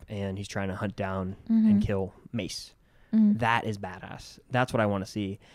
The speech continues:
Speaker 1: And the episodes where he's paired with Cad Bane, too. That's all cool stuff, but, like, this version of him, I mean, they tried to develop him so much in, like, four episodes, and then they said, "Fuck it, we're going Mando season three."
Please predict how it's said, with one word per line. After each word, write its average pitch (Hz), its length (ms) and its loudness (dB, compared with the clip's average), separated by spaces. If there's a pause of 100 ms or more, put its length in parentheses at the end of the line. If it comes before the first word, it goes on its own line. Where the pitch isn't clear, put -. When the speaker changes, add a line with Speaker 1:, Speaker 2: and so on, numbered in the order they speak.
(160)
Speaker 1:
And 131 160 6
the 127 120 8
episodes 117 260 2
where 110 80 2
he's 110 140 2
paired 110 200 2
with 104 120 -6
Cad 101 200 -2
Bane, 98 220 0
too. 104 160 0
That's 135 220 4
all 175 120 8
cool 135 200 0
stuff, 127 280 -2
but, 110 120 -4
like, 101 240 -6 (680)
this 147 220 2
version 190 300 8
of 180 100 6
him, 185 220 10
I 147 60 8
mean, 131 160 8
they 120 100 8
tried 123 200 6
to 120 60 -2
develop 113 320 6
him 117 120 4
so 113 200 4
much 113 260 2
in, 113 60 0
like, 98 140 -2
four 107 240 4
episodes, 110 580 4
and 113 80 2
then 107 140 2
they 104 100 2
said, 98 240 -6
"Fuck 107 240 -2
it, 107 100 0
we're 107 100 -2
going 104 200 2
Mando 117 340 2
season 107 320 0
three." 123 440 4